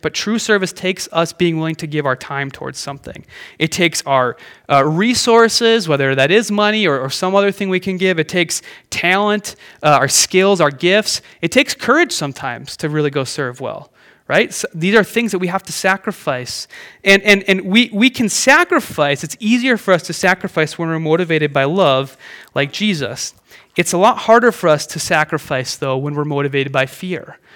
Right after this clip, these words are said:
Okay? When we're motivated by fear, we don't want to give things up because we're afraid of losing those things.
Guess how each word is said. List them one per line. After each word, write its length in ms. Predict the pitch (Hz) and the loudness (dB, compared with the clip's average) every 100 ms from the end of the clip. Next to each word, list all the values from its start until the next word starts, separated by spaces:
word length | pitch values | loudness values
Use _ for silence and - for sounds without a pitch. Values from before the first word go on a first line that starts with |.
| - _ | -20 _
Okay? 280 | - 143 175 | -2 0 2
When 160 | 170 | 0
we're 80 | 175 | 0
motivated 580 | 175 196 240 233 220 190 | 2 2 2 2 0 2
by 140 | 156 | 0
fear, 680 | 135 - 247 220 147 127 127 - - - | -2 -6 -4 0 2 0 -2 -10 -20 -8
we 180 | 160 185 | -2 0
don't 240 | 170 180 | 2 2
want 180 | 196 185 | 2 0
to 40 | |
give 220 | 160 156 - | 0 -2 -4
things 280 | 143 135 | -8 -6
up 200 | 135 104 | -6 -6
because 200 | - 151 | -6 -6
we're 100 | 147 | -2
afraid 260 | 143 - 165 | -4 -2 -4
of 100 | 143 | -2
losing 480 | 151 160 165 151 139 | -4 -2 -4 -4 -6
those 300 | 123 120 - | -8 -10 -10
things. 480 | 135 113 - - | -10 -10 -14 -18